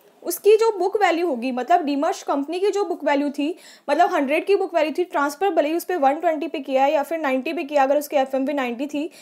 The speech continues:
लेकिन जो डेप्रिसिएशन क्लेम करेगी ना रिजल्टिंग कंपनी, वो उसकी बुक वैल्यू पे करेगी जो डीमर्ज कंपनी में थी, मतलब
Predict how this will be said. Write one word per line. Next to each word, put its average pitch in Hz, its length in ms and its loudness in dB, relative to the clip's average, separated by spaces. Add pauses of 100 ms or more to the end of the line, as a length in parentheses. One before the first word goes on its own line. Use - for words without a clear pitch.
(280)
लेकिन 392 300 -4
जो 415 300 0
डेप्रिसिएशन 403 800 0
क्लेम 339 280 -2
करेगी 339 280 -2
ना 311 100 0
रिजल्टिंग 285 480 0
कंपनी, 233 340 -4 (260)
वो 320 80 0
उसकी 415 240 4
बुक 370 220 -2
वैल्यू 311 300 0
पे 330 120 -4
करेगी 285 300 0
जो 381 120 -2
डीमर्ज 294 420 -2
कंपनी 262 340 -4
में 233 120 -4
थी, 262 120 -8
मतलब 262 300 0